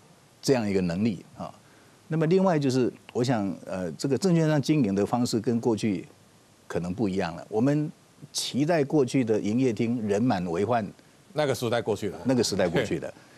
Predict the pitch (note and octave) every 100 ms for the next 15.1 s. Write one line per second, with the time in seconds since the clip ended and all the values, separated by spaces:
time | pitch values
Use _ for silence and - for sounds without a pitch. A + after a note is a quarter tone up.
0 | - - F#3 D#3+ A#2 B2+ D3+ D#3 - -
1 | F#3 E3+ D#3+ A2 A#2+ D#3 A#2+ F#2+ A2+ B2
2 | - - C#3 F3 D#3+ G2+ G#2 G#2 D3 A#2+
3 | A#2+ F#2+ G#2 A2+ A2+ F#2+ F#2+ G2+ G2 C#2+
4 | - C#2+ B1+ - F2 B2 B2 F2+ F2+ A2
5 | G#2+ G2 G#2+ F2 D#2 E2 D#2 - _ _
6 | _ _ - F2+ - G2 F#2 E2+ F#2 F2+
7 | - F2+ G2 B2+ A#2 F#2 F#2 F#2+ G2 E2+
8 | F2+ F2 F2 D2 D2+ D#2+ C#2 - - -
9 | - - E3+ C3 A2+ D#3 D3+ D#3 - F2+
10 | F#2+ F2+ F2 F#2 A2 A#2+ G#2+ G#2+ F#2+ G2
11 | G2 - - - _ - - - - G#2+
12 | C#3 B2+ B2 G2 - F2 F#2+ E2 - -
13 | D3+ A#2+ F2 D#2+ D2+ E2 G#2 F2 G#2 C2+
14 | - _ - - _ - A2+ - D2+ E2+
15 | G#2